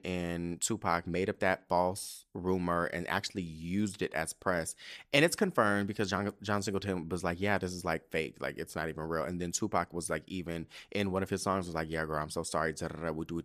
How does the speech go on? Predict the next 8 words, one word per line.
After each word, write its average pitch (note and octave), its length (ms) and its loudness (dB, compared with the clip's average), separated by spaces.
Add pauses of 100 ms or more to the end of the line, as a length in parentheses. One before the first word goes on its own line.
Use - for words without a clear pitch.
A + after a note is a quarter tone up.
woo." D#2 240 -4 (460)
And, D3 380 6
but C3 140 2
that D#3 300 6
did C3 240 4
damage A2+ 600 2
to A2 420 4
Janet. G2+ 580 -2